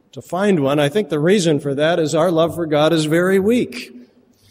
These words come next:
Like Jehu, the best we have to offer is a half-hearted effort. Who would ever claim to love God with his or her whole heart?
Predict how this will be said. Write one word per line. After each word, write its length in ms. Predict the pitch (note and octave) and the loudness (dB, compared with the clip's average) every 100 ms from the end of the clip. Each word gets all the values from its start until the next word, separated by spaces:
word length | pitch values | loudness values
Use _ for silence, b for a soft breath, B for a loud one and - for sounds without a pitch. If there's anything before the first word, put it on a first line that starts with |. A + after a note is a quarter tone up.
| b b b b _ _ | b b b b _ _
Like 220 | D#3 E3+ | -10 -8
Jehu, 560 | B2 D3+ G#3 G#3 D3+ E3 | -2 2 6 6 6 4
the 100 | D#3 | 4
best 400 | D#3 G3 - - | 4 4 4 2
we 160 | F3+ | 2
have 240 | E3+ F3 D#3+ | 4 4 4
to 100 | E3 | 2
offer 520 | D#3+ F3 F3 C#3 C#3+ | 2 2 2 0 0
is 120 | C#3+ | 0
a 80 | C#3 | -2
half-hearted 1160 | B2 F#3+ F#3 F3 - - _ - F3+ E3+ D#3+ D3 | -4 -2 -2 -2 -6 -20 _ -4 0 2 2 0
effort. 340 | D#3+ D#3 D3 C3 | -2 -4 -6 -6
Who 140 | B3 | 0
would 160 | C#4 G#3 | 2 2
ever 340 | A3+ G3+ F3+ | 0 0 -2
claim 800 | D3 - G#3+ G#3+ A3 A3 G3+ D3+ | -2 -8 -2 0 2 2 2 -2
to 140 | - E3 | -4 -4
love 420 | D3+ F3+ G3 F3+ | 0 0 0 0
God 320 | D#3+ E3 F3 | 2 4 2
with 220 | D3+ C#3+ | 0 -4
his 340 | D3 G3 G3 D#3+ | -6 -6 -6 -8
or 280 | D#3 D3+ | -8 -8
her 320 | C3 E3+ D#3 D3+ | -8 -8 -8 -10
whole 280 | F3+ E3 | -12 -12
heart? 500 | D3+ D#3+ B2 G2 - | -12 -12 -14 -16 -20